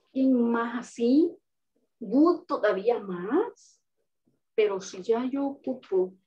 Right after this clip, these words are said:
would you mind? Cheque.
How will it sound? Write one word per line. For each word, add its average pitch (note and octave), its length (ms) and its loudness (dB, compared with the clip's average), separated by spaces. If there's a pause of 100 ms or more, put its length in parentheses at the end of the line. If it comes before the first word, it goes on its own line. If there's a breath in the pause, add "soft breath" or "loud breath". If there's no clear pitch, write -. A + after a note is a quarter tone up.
(1200)
would G#3 280 0
you G3+ 320 -6
mind? A3 880 0 (2750)
Cheque. - 360 -4